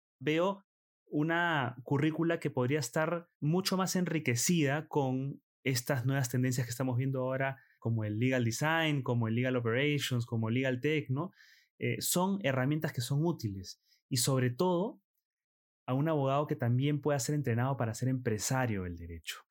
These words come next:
No solamente un gran técnico legal que interprete normas, sino también herramientas de gestión empresarial que puedan ser utilizadas para poder también revolucionar la práctica legal con nuevos modelos de negocio.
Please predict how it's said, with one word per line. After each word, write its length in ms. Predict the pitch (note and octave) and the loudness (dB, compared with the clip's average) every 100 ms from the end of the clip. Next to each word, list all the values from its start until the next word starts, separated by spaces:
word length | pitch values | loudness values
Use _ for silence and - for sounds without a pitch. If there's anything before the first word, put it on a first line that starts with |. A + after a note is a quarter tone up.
| _ - | _ -2
No 100 | B2 | 0
solamente 480 | B2 C3+ C3 B2+ B2+ | 2 2 0 0 0
un 60 | |
gran 300 | B2+ B2+ B2 | 0 2 2
técnico 440 | C#3 B2 C3+ B2 A2 | 0 0 0 2 0
legal 320 | G2+ G#2+ A#2+ | 0 0 0
que 80 | A#2+ | 0
interprete 460 | A2+ G2+ A#2 A#2 | -2 -4 -2 0
normas, 440 | A2+ A#2+ D3 D#3+ - | 0 0 0 -4 -4
sino 260 | A#2 A2 | 0 0
también 560 | A#2 A#2 A2+ A#2+ F3 - _ - | 0 0 2 0 -2 -8 _ -4
herramientas 640 | G#2+ G2+ A2 C#3 C#3 C#3 | -2 0 0 0 0 -2
de 100 | B2 | -2
gestión 640 | G#2 F#2+ - D#3+ F3+ F3+ | -4 -8 -6 -2 0 2
empresarial 560 | C#3 A#2+ G#2+ G2+ G#2+ B2 | 0 -2 -4 -4 -4 -2
que 100 | B2 | -4
puedan 260 | A#2+ A#2+ A#2+ | -2 -2 0
ser 200 | C3+ C3 | -2 -2
utilizadas 840 | B2 A2+ G2+ D3 D3+ C#3+ F#3 - - - - | -2 -2 0 0 0 0 -4 -8 -20 -20 -4
para 240 | C3 C3 | -2 0
poder 320 | C#3 D3+ A3+ | 0 0 0
también 260 | A3 G3+ G#3 | 0 0 0
revolucionar 520 | A3 G3+ D#3 D3 E3+ | 2 2 2 2 0
la 120 | F#3+ | 0
práctica 320 | F#3 F#3 G3 D3 | 0 -2 0 0
legal 220 | C#3 E3 | 0 0
con 220 | E3 D3+ | 0 2
nuevos 560 | F#3 A3 F#3 F3+ F3 - | 2 2 2 0 -2 -4
modelos 440 | B2+ B2 C#3 D3 | 0 2 2 0
de 60 | C3 | 0
negocio. 460 | A2+ B2+ B2 - | 0 0 -2 -8